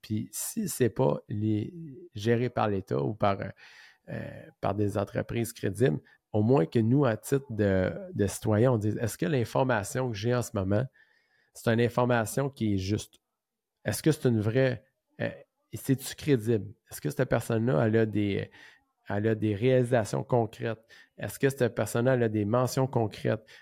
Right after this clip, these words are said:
Est-ce que cette personne-là a des, des diplômes nécessaires ? Est-ce que cette personne-là, elle, on peut, euh, ou c'est juste un mononcle qui a fait un projet puis qui se ramasse, euh, devant la caméra, tu sais ? Euh, ou un petit gars qui a fait des projets puis qui se ramasse, euh, devant une,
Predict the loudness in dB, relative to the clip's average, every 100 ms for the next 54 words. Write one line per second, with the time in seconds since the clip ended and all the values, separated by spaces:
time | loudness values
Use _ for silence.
0 | _ -10 0 0 2 0 0 2 0 0
1 | -4 -6 -10 -14 -4 2 2 0 -8 -10
2 | -12 -10 -8 -2 -2 -4 _ -20 -20 _
3 | -14 -4 -2 0 0 0 0 2 2 -2
4 | -10 _ _ -6 -4 -6 -8 -12 -10 -8
5 | -8 -10 -4 0 4 4 2 -2 -4 -2
6 | -2 0 0 2 0 0 -2 -6 -4 -2
7 | -2 -2 -4 -4 -4 -8 -8 -2 0 0
8 | -2 -4 -6 -8 -18 -20 _ 0 2 0
9 | 0 -2 0 0 -2 -8 -12 -14 _ _
10 | _ _ _ -4 0 2 0 -2 -6 2
11 | 2 2 -2 -2 -2 -2 0 0 0 -2
12 | -6 -8 -4 0 0 0 -2 0 2 4
13 | 2